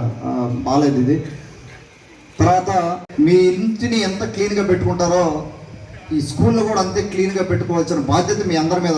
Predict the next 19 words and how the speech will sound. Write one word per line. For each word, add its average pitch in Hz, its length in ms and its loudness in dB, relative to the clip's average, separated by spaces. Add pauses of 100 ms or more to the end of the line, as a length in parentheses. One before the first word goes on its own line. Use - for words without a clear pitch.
(120)
ఉంది. 120 160 -4 (500)
క్లీనింగ్గా, 202 480 0
క్లీన్గా 196 400 0
పెట్టుకోవడం, 190 760 0 (500)
బాధ్యతతో 196 420 2
ఉండడం 185 340 2
అనేది 180 580 2 (120)
ఒకరు 196 180 -2
చెప్తే 196 380 -4
రాదు, 185 260 0
ఒకరు, 185 760 -2 (340)
ఒకరు 165 280 2
ఉండి 190 180 2
చేసేది 190 460 2
కాదు. 147 220 0
ఇది 113 120 -2 (800)
మనందరికీ 196 540 2
బాధ్యత 180 300 0
ఉండాలి. 175 440 -2